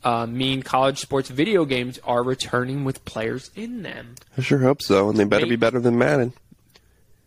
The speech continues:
Speaker 1: Well, two thousand fourteen, you could claim, was better than Madden twenty-one.
Speaker 2: A hundred percent. I'm just saying, they better not just slap Madden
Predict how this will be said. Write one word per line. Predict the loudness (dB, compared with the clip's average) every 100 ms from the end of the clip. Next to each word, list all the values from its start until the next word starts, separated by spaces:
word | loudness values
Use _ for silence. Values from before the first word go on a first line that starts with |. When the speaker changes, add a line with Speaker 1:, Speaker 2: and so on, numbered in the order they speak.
| _
Speaker 1:
Well, | -2 -2 -2 -6 _ _ _ -20 -12
two | -2 2
thousand | 2 2 -4
fourteen, | -4 -4 -4 -6 -4 -4 -6 -8
you | -12
could | -14 -14
claim, | -12 -8 -8 -8
was | -10 -6
better | 0 4 4
than | 2 0 -4 -6
Madden | -4 -2 -2 -4 -6
twenty-one. | -8 -8 -6 -8 -8 -6 -6 -8 -10 -14 -20 _ _ _ _ -2
Speaker 2:
A | 2
hundred | 4 4
percent. | 2 4 2 2
I'm | 2 4
just | 2
saying, | 2 2 4
they | 4
better | 4 4
not | 4 2
just | 2 -2 -2
slap | -2 2 2
Madden | 0 0 2 2 2 2 0